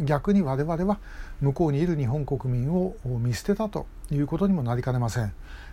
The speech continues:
で、さらに国交正常化っていうのは当然金が向こうへ渡るということを前提としているわけですから、独裁政権を長引かせて、そして向こうで苦しんでいる一般の北朝鮮の民衆、それから他国の拉致被害者、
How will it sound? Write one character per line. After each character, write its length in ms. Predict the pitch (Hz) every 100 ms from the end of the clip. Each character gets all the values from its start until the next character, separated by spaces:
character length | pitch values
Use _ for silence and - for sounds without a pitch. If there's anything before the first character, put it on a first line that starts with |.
| -
で、 100 | 147
さ 160 | 175 233
ら 80 |
に 180 | 196 123 -
国 160 | 143 -
交 160 | 208
正 160 | 190 202
常 140 | 202
化 100 | 196
っ 60 | 190
て 120 | 208
い 40 |
う 20 | 170
の 100 | 143
は 220 | 165 151
当 160 | 156 160
然 320 | 180 175 175
金 260 | - 156 175
が 120 | 175
向 100 | 160
こ 120 | 156 185
う 60 |
へ 20 |
渡 260 | 127 123 165
る 80 | 190
と 120 | 147
い 80 | 127
う 60 |
こ 120 | 131 165
と 80 |
を 40 | 135
前 180 | 104 151
提 140 | 185
と 120 | 170
し 60 | 135
て 80 | 170
い 20 |
る 40 |
わ 80 | 165
け 60 | 127
で 80 |
す 80 | 104
か 80 | 120
ら、 120 | 101 - - - - -
独 180 | 143
裁 180 | - 170
政 300 | 156 175 151
権 240 | 143 139 180
を 140 | 185 -
長 240 | 135 139 156
引 100 | 160
か 120 | 160
せ 140 | 131
て、 200 | 120 156 - - - -
そ 160 | 143 175
し 100 | -
て 240 | 220 214 -
向 160 | 143 143
こ 160 | 190 160
う 60 |
で 100 | 147
苦 220 | - 165
し 160 | 185 208
ん 80 | 175
で 160 | 156
い 40 | 175
る 240 | 196 185 -
一 160 | 175 135 -
般 140 | 190
の 260 | 196 208 208
北 180 | - 170
朝 200 | 165 180
鮮 180 | 170 185
の 80 | 147
民 220 | 127 139
衆、 320 | 131 170 160 170
そ 140 | -
れ 60 | 160
か 120 | 175
ら 60 | 151
他 160 | 135
国 260 | 170 160 185
の 80 | 143
拉 100 | 123
致 200 | - 151
被 120 | 139
害 160 | 156
者、 180 | 123 123